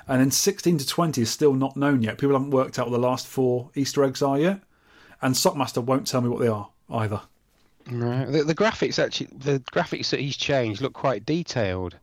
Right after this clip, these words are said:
Speaker 1: They're really
Speaker 2: They
Speaker 1: nice, yeah. They're really well drawn.
Speaker 2: But it would run on the original hardware, would it? So he's not done any clever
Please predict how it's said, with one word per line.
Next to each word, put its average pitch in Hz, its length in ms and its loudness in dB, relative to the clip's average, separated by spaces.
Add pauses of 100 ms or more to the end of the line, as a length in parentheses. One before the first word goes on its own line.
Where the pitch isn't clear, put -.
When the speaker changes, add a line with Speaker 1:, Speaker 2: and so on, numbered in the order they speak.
(120)
Speaker 1:
They're 156 160 6
really 151 240 4
Speaker 2:
They 156 120 2
Speaker 1:
nice, 113 300 -2
yeah. 117 200 0
They're 120 120 -6
really 135 220 0
well 123 200 -2
drawn. 117 440 -6
Speaker 2:
But 156 180 0
it 139 140 -2
would 160 260 2
run 151 400 0
on 139 220 0
the 139 100 2
original 131 400 0
hardware, 113 500 0
would 90 180 -6
it? 87 100 -8
So 117 100 -4
he's 113 140 -2
not 135 160 -4
done 120 140 -4
any 113 180 -2
clever 110 440 -2